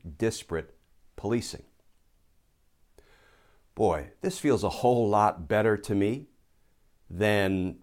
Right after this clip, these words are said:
Bill Barr's Department of Justice working to protect the interests of fighting for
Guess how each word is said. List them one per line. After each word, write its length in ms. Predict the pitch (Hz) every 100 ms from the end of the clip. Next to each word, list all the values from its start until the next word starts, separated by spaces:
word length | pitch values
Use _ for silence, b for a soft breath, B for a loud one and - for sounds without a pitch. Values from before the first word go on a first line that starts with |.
| - -
Bill 200 | 120 104
Barr's 540 | 101 120 147 123 85
Department 680 | 98 - 92 92 - 90 87
of 220 | 92 85 -
Justice 800 | 82 78 - 95 101 - - _ _ _ _ _ -
working 380 | 123 127 120 104
to 100 | 107
protect 500 | - 101 - 110 -
the 100 | 104
interests 600 | 101 104 - 101 - -
of 300 | 101 95 90 b b -
fighting 560 | - 120 113 110 104
for 600 | 95 - 104 95 90 98